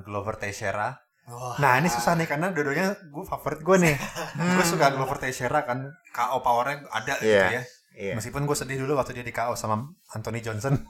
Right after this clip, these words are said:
Speaker 1: <laughs> Itu kasihan banget, aduh.
Speaker 3: Iya.
Speaker 1: <laughs> Tapi setelah itu dia bisa balik bagus lagi performanya. Apalagi dia ngabisin Anthony Smith, sorry.
Speaker 3: Anthony Smith.
Speaker 1: Anthony Smith, Anthony Lionheart Smith yang babak belur abis kan.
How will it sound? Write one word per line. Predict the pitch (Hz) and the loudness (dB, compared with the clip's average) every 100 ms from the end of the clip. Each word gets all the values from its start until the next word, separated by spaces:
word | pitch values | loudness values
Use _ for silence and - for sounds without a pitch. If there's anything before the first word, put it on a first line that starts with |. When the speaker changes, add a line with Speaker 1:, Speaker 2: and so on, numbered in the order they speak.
| _ - 247 | _ -2 0
Speaker 1:
<laughs> | 233 - 214 | 0 -2 -6
Itu | - 170 | -4 -2
kasihan | - - 135 123 | 0 0 0 0
banget, | 120 131 | -2 -4
aduh. | 139 127 131 135 | -10 -8 -6 -6
Speaker 3:
Iya. | 117 311 302 - - 190 | -6 -2 0 0 2 0
Speaker 1:
<laughs> | 214 196 139 | 0 -10 0
Tapi | 147 175 | 2 2
setelah | - 139 | 2 2
itu | 143 175 | 2 -2
dia | 170 | -4
bisa | 165 147 147 127 127 127 - | -4 -6 -4 -2 -2 -6 -8
balik | 113 117 113 _ - - | -6 -6 -10 _ -20 -10
bagus | 113 117 | -10 -8
lagi | 123 135 | -8 -6
performanya. | 131 - 120 113 113 127 147 - _ _ _ - | -6 0 0 2 2 0 0 -4 _ _ _ -14
Apalagi | - 127 131 143 | -4 -2 -2 -4
dia | 139 151 | 0 0
ngabisin | 143 117 117 110 - 120 117 110 110 _ _ - | 2 2 0 -4 -4 -4 -4 -4 -8 _ _ -6
Anthony | 151 151 143 | -2 0 0
Smith, | 143 - | -2 -4
sorry. | 117 123 | -4 -2
Speaker 3:
Anthony | 131 127 | -2 -2
Smith. | 123 127 | -2 -2
Speaker 1:
Anthony | 127 127 | 0 0
Smith, | - 120 - | -2 -6 -4
Anthony | 123 123 120 120 117 113 113 _ _ - | -6 -4 -4 -4 -4 -6 -10 _ _ -10
Lionheart | 117 107 104 | -8 -6 -8
Smith | - 143 151 _ _ _ _ _ - | -8 -10 -10 _ _ _ _ _ -4
yang | 123 120 123 156 | -2 0 -4 -6
babak | - 120 | -2 0
belur | 117 120 107 | 0 0 0
abis | 107 131 113 | 0 -2 -2
kan. | 131 143 | -2 -4